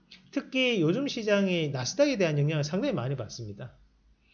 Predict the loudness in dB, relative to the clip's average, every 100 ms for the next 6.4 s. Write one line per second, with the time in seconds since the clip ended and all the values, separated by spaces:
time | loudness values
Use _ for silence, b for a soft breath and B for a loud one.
0 | b b b 0 2 4 4 4 2 2
1 | 2 2 2 2 2 0 0 -4 -4 -6
2 | -8 -6 -2 -2 0 -2 -2 -2 -2 0
3 | -2 -4 -2 0 2 2 0 -2 -2 -2
4 | 0 0 -2 -4 -6 -8 -6 -6 -6 -10
5 | -12 -14 -16 _ _ b b -2 0 0
6 | 0 2 2 0